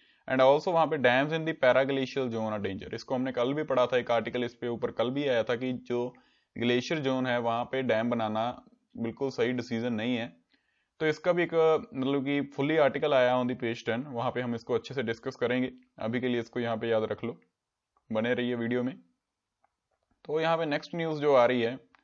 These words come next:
वो आ रही है यहाँ पे इंडिया और चाइना की। Coordinate disengagement at the Pangong Lake, राजनाथ tells राज्यसभा।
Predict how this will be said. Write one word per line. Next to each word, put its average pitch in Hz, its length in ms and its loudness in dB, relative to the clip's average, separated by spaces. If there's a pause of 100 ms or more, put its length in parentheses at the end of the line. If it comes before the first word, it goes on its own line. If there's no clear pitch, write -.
(540)
वो 131 140 0
आ 131 80 8
रही 135 120 4
है 143 60 4
यहाँ 127 300 2
पे 131 120 0
इंडिया 131 560 0
और 131 100 6
चाइना 127 380 -2
की। 135 140 -8 (1080)
Coordinate 165 540 4
disengagement 147 1080 -2 (120)
at 123 260 2
the 135 80 0 (100)
Pangong 123 460 0
Lake, 131 240 0
राजनाथ 117 540 0
tells 117 280 2 (240)
राज्यसभा। 101 640 -4